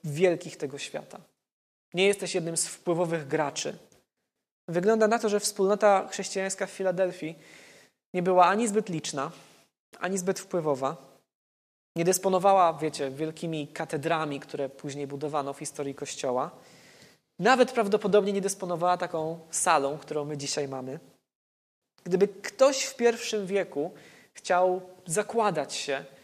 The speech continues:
która, które ugrupowanie religijne w Filadelfii ma przed sobą wielką, świetlaną przyszłość, no to myślę, że raczej niewielu by postawiło na chrześcijan.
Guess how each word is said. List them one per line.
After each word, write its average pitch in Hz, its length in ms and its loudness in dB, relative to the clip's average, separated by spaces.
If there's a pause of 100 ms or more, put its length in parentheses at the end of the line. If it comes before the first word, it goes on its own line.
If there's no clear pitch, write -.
(300)
która, 196 680 2 (560)
które 220 260 2
ugrupowanie 190 600 0
religijne 151 500 -6
w - 20 -16
Filadelfii 151 540 -6
ma 151 100 -8
przed 151 200 -8
sobą 147 340 -2 (520)
wielką, 175 400 4
świetlaną 165 480 -4
przyszłość, 151 640 -6 (400)
no 190 100 -2
to 196 140 -2
myślę, 226 520 -2
że 196 100 0
raczej 202 320 -2
niewielu 180 300 -4
by 160 100 -4
postawiło 151 500 -8
na 143 100 -10
chrześcijan. 139 520 -12